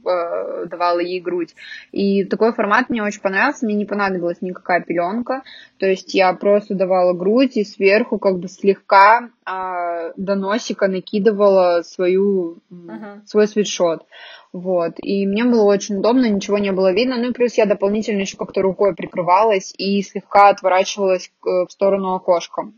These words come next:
Speaker 1: Ну, у нас еще места были удобные, они были у окошка, и, а, спереди было очень много
Speaker 2: Мгм.
Speaker 1: свободного места, и как-то вот прям было очень комфортно. Ну, конечно же, я кормила в полете, мы на грудном вскармливании плюс прикорм, но основная еда все-таки у нас именно молочко грудное.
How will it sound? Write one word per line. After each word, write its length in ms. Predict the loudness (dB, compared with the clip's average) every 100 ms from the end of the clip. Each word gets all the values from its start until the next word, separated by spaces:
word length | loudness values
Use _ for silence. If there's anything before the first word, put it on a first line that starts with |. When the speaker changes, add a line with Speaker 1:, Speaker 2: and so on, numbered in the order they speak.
| -12
Speaker 1:
Ну, 200 | -10 -8
у 40 |
нас 160 | -8 -8
еще 140 | -6
места 300 | -6 2 4
были 200 | 4 4
удобные, 520 | 0 2 2 2 -2 -8
они 160 | -6
были 200 | -6 -2
у 140 | 2 2
окошка, 720 | 2 2 2 2 2 2 4
и, 360 | 2 0 -4 -10 _ -20 -20 -20 _
а, 240 | -8 -6 -6
спереди 440 | 2 2 2 -2
было 240 | 0 2 2
очень 260 | 2 -4
много 160 | -8 -6
Speaker 2:
Мгм. 20 |
Speaker 1:
свободного 360 | -2 -2 0 -4
места, 560 | -4 -4 -6 _ 0
и 100 | 0
как-то 300 | 0 -4 -6
вот 180 | -4 -4
прям 220 | -6 -8 -2
было 160 | 0 0
очень 220 | -2 -2
комфортно. 680 | -4 -2 0 0 -2 -16 -18 _ -20 -20 -8
Ну, 240 | -2 -2 0
конечно 400 | 0 0 -2 -4
же, 120 | -2
я 140 | -4
кормила 420 | -4 -4 -2 -2
в 80 | -4
полете, 500 | -4 0 2 0 -2
мы 160 | -4 -2
на 180 | -4 -4
грудном 400 | -4 -4 -4 -8
вскармливании 680 | -2 0 2 2 0 -2 -4
плюс 340 | -2 -2 -2
прикорм, 520 | -2 -4 2 2 2
но 80 | 0
основная 420 | -4 -6 -4 0
еда 280 | 0 4 4
все-таки 360 | 4 -6 _ -14
у 40 |
нас 300 | -10 -10 -8
именно 260 | -8 -8 -8
молочко 460 | -8 -8 -4 0
грудное. 580 | 2 2 -2 -4 -6 -8